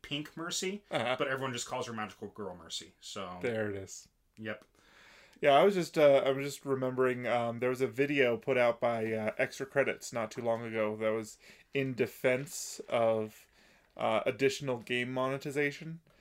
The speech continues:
Speaker 2: Basically how the industry is bit,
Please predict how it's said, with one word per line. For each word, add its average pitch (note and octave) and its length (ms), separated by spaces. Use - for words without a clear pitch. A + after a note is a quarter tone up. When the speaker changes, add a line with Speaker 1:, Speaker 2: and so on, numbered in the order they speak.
Speaker 2:
Basically C#3 600
how A#2+ 480
the D3 220
industry E3 400
is A#2+ 140
bit, D3 360